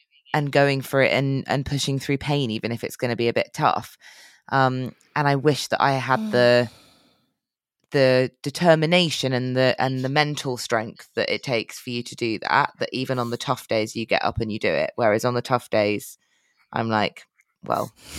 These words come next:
Speaker 1: let's have another little coffee and a nice lie in."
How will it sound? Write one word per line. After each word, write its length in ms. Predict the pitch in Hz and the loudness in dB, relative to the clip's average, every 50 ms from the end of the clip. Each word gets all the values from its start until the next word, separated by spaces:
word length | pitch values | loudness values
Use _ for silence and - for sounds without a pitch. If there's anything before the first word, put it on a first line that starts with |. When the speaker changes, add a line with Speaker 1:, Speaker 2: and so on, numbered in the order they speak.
| - - 453 - - | -12 -12 -12 -10 -6
Speaker 1:
let's 200 | - - - - | -6 -6 -6 -6
have 120 | - 120 - | -10 -8 -4
another 280 | 120 120 110 - 113 | -2 -2 0 0 -2
little 200 | 110 110 - 117 | -4 -4 -6 -6
coffee 440 | - - - 107 - - 113 110 110 | -6 -2 -2 -2 -2 -2 -6 -4 -4
and 120 | 107 107 | -6 -6
a 60 | 117 113 | -8 -8
nice 320 | 113 110 110 110 - - | -8 -8 -8 -10 -12 -14
lie 160 | 90 78 71 64 | -12 -10 -10 -10
in." 220 | 64 67 76 - | -10 -12 -12 -14